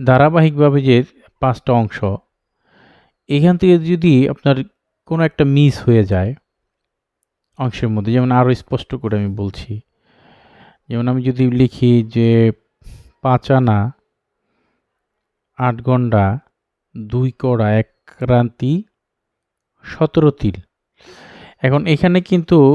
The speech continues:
আমার কোনো, উম, ইলেক চিহ্ন ব্যবহার করার দরকার নেই, কারণ এখানে দেখেন পাঁচটা অংশই আছে, আনার অংশ আছে, গন্ডার অংশ আছে,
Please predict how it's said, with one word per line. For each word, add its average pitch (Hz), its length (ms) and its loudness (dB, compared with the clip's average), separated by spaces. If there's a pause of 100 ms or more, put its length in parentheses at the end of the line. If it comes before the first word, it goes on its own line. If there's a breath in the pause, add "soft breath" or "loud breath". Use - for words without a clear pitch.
(140)
আমার 131 280 0
কোনো, 151 360 -2 (840)
উম, 117 300 -14 (100)
ইলেক 165 320 4
চিহ্ন 139 220 -2 (100)
ব্যবহার 117 380 0
করার 113 300 -2
দরকার 117 300 -2
নেই, 95 280 -4
কারণ 120 260 -4
এখানে 135 320 0 (340)
দেখেন 117 360 0 (880 soft breath)
পাঁচটা 156 340 0 (100)
অংশই 135 360 2
আছে, 104 320 2
আনার 120 260 2
অংশ 120 260 -2
আছে, 120 280 0 (420)
গন্ডার 131 400 2
অংশ 131 240 -2
আছে, 123 300 2